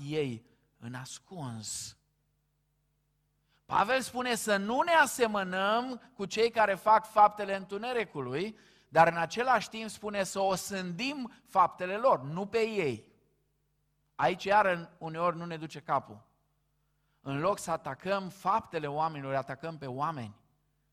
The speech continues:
Și facem lucruri care n-ar trebui să le facem și uităm că fiecare om, chiar și cel mai depravat,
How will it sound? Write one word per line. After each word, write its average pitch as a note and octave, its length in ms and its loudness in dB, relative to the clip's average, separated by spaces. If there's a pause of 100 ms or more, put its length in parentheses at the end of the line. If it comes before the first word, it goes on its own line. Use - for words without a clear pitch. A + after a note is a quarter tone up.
(580)
Și - 140 -16
facem D#3+ 640 -4
lucruri E3 320 -6
care C#3+ 240 -4
n-ar E3 240 -6
trebui F3 240 -10
să D#3+ 120 -14
le C#3+ 80 -10
facem C3+ 380 -10
și - 140 -16
uităm E3+ 400 -6
că C#3 140 -12
fiecare F3+ 540 -8
om, D3 220 -4
chiar D#3 400 -8
și - 200 -20
cel E3+ 200 -10
mai E3 160 -12
depravat, C#3 680 -10